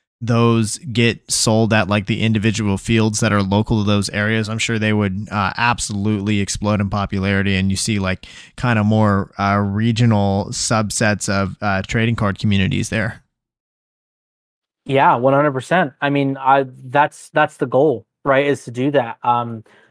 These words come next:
Speaker 2: I don't, I would love for, like, a rec player to buy a pack of cards,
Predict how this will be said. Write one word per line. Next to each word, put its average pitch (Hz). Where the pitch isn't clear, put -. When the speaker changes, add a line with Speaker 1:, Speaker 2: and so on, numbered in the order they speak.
Speaker 2:
I 143
don't, 160
I 147
would 170
love 139
for, 131
like, 123
a 117
rec 117
player 135
to 113
buy 120
a 127
pack 123
of 135
cards, 127